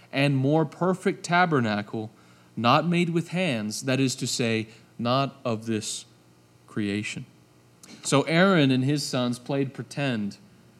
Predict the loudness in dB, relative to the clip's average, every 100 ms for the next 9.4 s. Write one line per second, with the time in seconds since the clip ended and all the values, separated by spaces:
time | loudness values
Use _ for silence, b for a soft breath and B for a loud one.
0 | -6 -4 -2 -2 0 2 4 2 2 0
1 | -4 -4 -6 -2 6 6 6 2 0 -2
2 | -6 -6 -4 4 4 4 0 -6 -10 -16
3 | b b b b _ _ -6 -4 0 0
4 | 0 -2 -2 -2 -10 _ _ _ _ _
5 | b b b b 2 2 4 4 4 4
6 | 2 2 2 2 0 0 0 2 2 0
7 | 0 0 0 -2 B -2 0 0 -4 0
8 | 2 4 2 -2 -2 -2 -2 -4 -6 -8
9 | -6 -6 -10